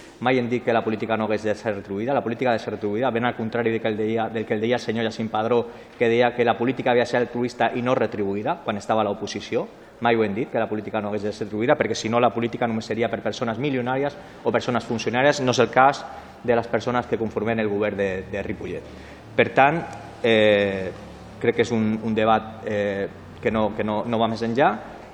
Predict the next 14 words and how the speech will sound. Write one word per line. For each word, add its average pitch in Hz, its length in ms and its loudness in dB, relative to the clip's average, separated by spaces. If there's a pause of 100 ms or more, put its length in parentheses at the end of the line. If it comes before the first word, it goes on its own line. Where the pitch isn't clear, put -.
i, 117 80 6 (640)
i 101 80 -2
pensem 104 320 0
que, 98 400 4
que 95 160 0
fem 104 160 0
una 101 160 0
proposta 101 400 -4 (320)
coherent 127 460 2 (340)
per 110 80 0
la 107 80 -2
ciutat 113 240 -2
de 117 80 6
Ripollet, 123 500 4